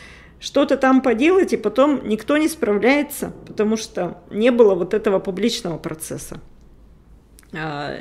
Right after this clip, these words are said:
и с каким-то общественным контролем. Э, и государство совершенно напрасно не придерживается вот этой линии, которую Внешэкономбанк разработал, такой публичной.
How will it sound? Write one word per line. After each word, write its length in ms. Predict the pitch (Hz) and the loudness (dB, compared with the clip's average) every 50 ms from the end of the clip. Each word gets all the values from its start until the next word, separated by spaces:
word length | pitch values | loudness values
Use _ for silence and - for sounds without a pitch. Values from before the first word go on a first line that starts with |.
| - - - | -14 -18 -20
и 920 | - - - - - - - - 58 78 101 135 165 160 180 185 180 175 | -20 -20 -20 -20 -20 -20 -20 -20 -16 -14 -12 -10 -10 -8 -8 -8 -8 -8
с 80 | - | -8
каким-то 400 | - - 202 - 254 247 240 240 | -6 -8 -2 2 2 2 4 2
общественным 460 | 190 185 - - 220 220 220 - 185 190 | 2 2 2 0 0 0 0 -4 -6 -6
контролем. 580 | - 185 170 165 160 - 156 143 135 - - - - - - - - - - - - - - - - - _ - | -6 -8 -8 -8 -8 -8 -8 -6 -8 -8 -10 -12 -16 -20 -20 -20 -20 -20 -20 -20 -20 -20 -20 -20 -20 -20 _ -16
Э, 360 | - - 85 85 87 80 - - - | -10 -6 -4 -4 -4 -4 -6 -8 -6
и 480 | - 226 254 269 285 294 277 262 233 - | -2 0 2 2 4 2 2 0 -2 -2
государство 580 | 190 185 208 208 - 196 240 254 262 254 - 220 | 0 0 0 0 2 2 2 2 2 2 -6 -6
совершенно 500 | 214 - 220 196 - - 233 202 196 185 | -2 -2 -2 -2 0 -2 -2 -2 -2 -2
напрасно 600 | 170 170 175 - - 233 262 285 277 - - 190 | -4 -4 -6 -4 0 0 0 0 0 -4 -6 -6
не 200 | 185 196 202 226 | -2 0 0 0
придерживается 840 | 220 - 208 196 180 202 202 196 175 175 175 147 160 160 - - - | 0 -2 -4 2 2 2 2 2 0 -4 -4 -4 -4 -6 -8 -10 -10
вот 140 | 160 160 170 | -10 -6 -8
этой 220 | 165 165 - 190 | -8 -4 -4 -4
линии, 360 | 185 175 180 175 165 156 156 | -2 -2 -4 -4 -4 -6 -8
которую 460 | - - - 175 175 - 165 165 160 156 | -10 -10 -10 -8 -6 -4 -4 -2 -2 -4
Внешэкономбанк 960 | 165 165 170 - - - - 170 160 165 170 175 - 220 277 359 370 359 - - - - - - - | -4 -6 -6 -6 -8 -8 -10 -8 -6 -6 -6 -2 0 0 0 0 -2 -6 -10 -18 -20 -20 -20 -16 -6
разработал, 880 | - 214 208 208 202 214 214 208 190 202 208 202 208 196 185 180 180 - - - - | -4 -2 -2 -2 -2 -2 -2 -2 0 0 0 0 0 -2 -2 -2 -4 -8 -16 -14 -14
такой 300 | - - - 190 185 175 | -14 -6 -4 -4 -4 -2
публичной. 800 | 180 - 175 175 180 190 196 190 - - - 165 160 156 160 | -4 -8 -8 -6 -6 -6 -6 -6 -8 -10 -8 -8 -8 -8 -10